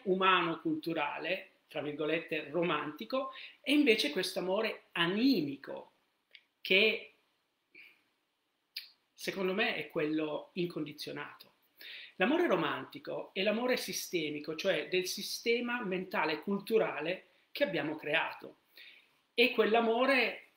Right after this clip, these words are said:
che, che ci fa sentire bene, ovviamente, perché crea delle emozioni,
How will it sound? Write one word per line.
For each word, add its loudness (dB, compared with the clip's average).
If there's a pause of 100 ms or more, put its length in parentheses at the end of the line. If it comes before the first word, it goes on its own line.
(100)
che, -2 (280)
che -2
ci -2
fa -2
sentire -4
bene, -4
ovviamente, -12
perché -2
crea -2
delle -8
emozioni, -2